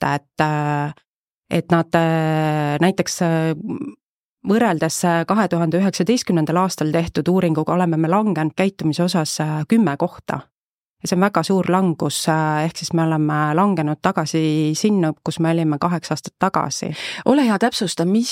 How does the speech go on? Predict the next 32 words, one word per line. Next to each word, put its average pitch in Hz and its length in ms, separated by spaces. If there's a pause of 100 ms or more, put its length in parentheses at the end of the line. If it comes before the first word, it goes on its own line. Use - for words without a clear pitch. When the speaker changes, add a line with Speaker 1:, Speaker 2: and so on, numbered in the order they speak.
(120)
Speaker 2:
see 254 180
tähendab, 208 480
et, - 180 (160)
äh, 147 240
teadmised 208 640
ei 165 160
ole 180 160
jõudnud 185 400
käitumisse? 131 720 (500)
Speaker 1:
Et, 185 260
äh, 185 240
uuringu 220 320
järgi, 175 380 (260)
see 202 80
on 180 120
O 196 120
E 175 80
C - 160
D, 190 140 (340)
äh, 160 580
uuring, 262 440
mida 180 180
on 170 80
võimalik, 175 480
äh, 170 160
nii, 175 320
äh, 160 380
Rahandusministeeriumi 165 1300
kodulehelt, 160 720
äh, 156 640 (120)
ka 175 120
lugeda, 196 440